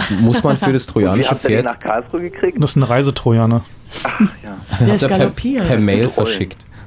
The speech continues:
Speaker 1: <laughs> Muss man da eine eigene Fahrkarte lösen? Nee, wa?
Speaker 4: Ähm, nee, wir hatten eine Robbe. Also ich meine, ein, ein Mietwagen. Es gibt noch andere Mietwagenfirmen.
Speaker 1: Ja. Die gelben und die blauen und die roten.
Speaker 4: Genau.
Speaker 1: Und, ähm,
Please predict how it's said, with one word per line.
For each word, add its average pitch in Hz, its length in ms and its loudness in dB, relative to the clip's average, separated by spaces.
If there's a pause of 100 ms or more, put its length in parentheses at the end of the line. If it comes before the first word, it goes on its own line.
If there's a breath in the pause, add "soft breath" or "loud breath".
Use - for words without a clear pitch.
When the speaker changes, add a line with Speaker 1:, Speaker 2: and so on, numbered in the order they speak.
(160)
Speaker 1:
<laughs> - 420 -2
Muss 117 160 2
man 117 140 2
da 101 60 2
eine 92 100 2
eigene 92 220 0
Fahrkarte 110 420 -2
lösen? 110 240 2
Nee, 76 120 0
wa? 78 140 -2 (800 loud breath)
Speaker 4:
Ähm, 196 360 2
nee, 180 240 2
wir 180 100 2 (100)
hatten 165 200 -2
eine 156 100 2
Robbe. 147 460 -2
Also 180 240 2
ich 196 80 2
meine, 220 180 4
ein, 214 180 0
ein 202 160 0
Mietwagen. 175 460 -2
Es - 140 -6
gibt 233 160 -4
noch 220 100 0
andere 214 300 0
Mietwagenfirmen. 175 760 0 (100)
Speaker 1:
Ja. 113 140 2 (640)
Die - 60 -8
gelben 113 420 0
und - 200 -2
die 101 40 -2
blauen 95 380 2
und - 160 0
die 90 60 0
roten. 90 540 0
Speaker 4:
Genau. 160 260 -4
Speaker 1:
Und, - 120 -12
ähm, 85 240 -6